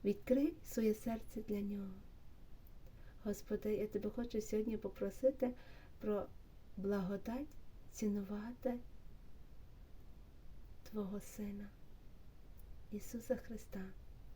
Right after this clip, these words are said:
а також дару глибоких відносин з Ним,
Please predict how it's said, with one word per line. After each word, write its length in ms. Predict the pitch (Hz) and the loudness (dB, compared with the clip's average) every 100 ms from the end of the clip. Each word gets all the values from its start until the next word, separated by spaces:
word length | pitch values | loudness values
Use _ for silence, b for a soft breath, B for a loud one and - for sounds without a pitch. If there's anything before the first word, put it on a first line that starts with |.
| - - B B B | -8 -8 B B B
а 80 | - | 0
також 460 | 196 214 240 247 - - | 4 6 8 8 6 0
дару 360 | 185 214 233 | 2 4 6
глибоких 640 | 226 208 208 202 254 285 254 | 6 6 6 6 2 4 4
відносин 560 | 254 240 190 185 175 185 | 4 4 2 2 0 -2
з 120 | - | -2
Ним, 200 | 190 | -2